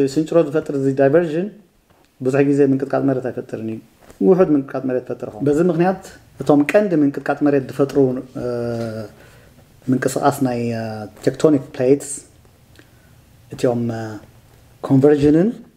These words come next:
ትራንስፎርሜሽንን ነንሕዱ ክጸቐ-፣ ክጨቃጨቕ ከሎን ኣም-፣ ኣንጻር ክጓዓዝ እንከሎን እዚኦም እዮም እቶም ቀንዲ፣ እ፣ ምንቅጥቃጥ መሬት ዝፈጥሩ። ኣብ ናይ ቱርኪ ምስ ርኢኻ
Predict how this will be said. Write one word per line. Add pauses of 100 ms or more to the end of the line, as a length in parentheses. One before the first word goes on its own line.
(840)
ትራንስፎርሜሽንን (960)
ነንሕዱ
ክጸቐ-፣
ክጨቃጨቕ
ከሎን (800)
ኣም-፣ (300)
ኣንጻር
ክጓዓዝ
እንከሎን (960)
እዚኦም
እዮም
እቶም
ቀንዲ፣ (160)
እ፣ (320)
ምንቅጥቃጥ
መሬት
ዝፈጥሩ። (1300)
ኣብ
ናይ
ቱርኪ
ምስ
ርኢኻ